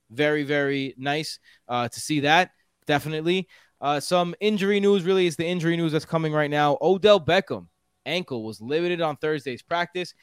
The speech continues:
He was added to the report on Thursday, so it, he, and he still had a limited session. So that really tells you one of two things. Either he was on the injury report,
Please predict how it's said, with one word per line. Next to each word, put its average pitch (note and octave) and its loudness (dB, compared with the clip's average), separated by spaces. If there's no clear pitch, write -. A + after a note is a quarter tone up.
He D3 -6
was D3 -2
added G3 6
to E3 -2
the E3 4
report D3+ 2
on C3+ 0
Thursday, B2+ -4
so C#3+ 0
it, C#3+ -10
he, - -2
and E3 4
he F3 4
still F#3+ 2
had F#3 4
a E3+ 0
limited E3 2
session. B2 -2
So B2+ -4
that D#3 2
really F#3+ 4
tells F3+ -2
you E3+ -4
one D#3+ -2
of C#3+ -6
two D3+ -2
things. A2+ -8
Either C#3 2
he C#3 -4
was B2+ 2
on E3+ -2
the F#3+ -4
injury F3+ -8
report, F#3 2